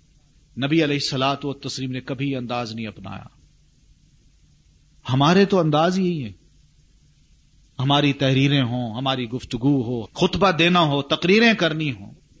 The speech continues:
سب یہی انداز ہیں۔ ہمدردی، پیار، محبت، دوسرے کے ساتھ حسن سلوک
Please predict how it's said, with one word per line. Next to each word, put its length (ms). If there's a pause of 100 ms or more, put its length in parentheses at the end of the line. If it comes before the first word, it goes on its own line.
(520)
سب 200
یہی 200
انداز 340
ہیں۔ 120 (1160)
ہمدردی، 640 (640)
پیار، 400 (300)
محبت، 480 (1000)
دوسرے 440
کے 120
ساتھ 480
حسن 260
سلوک 680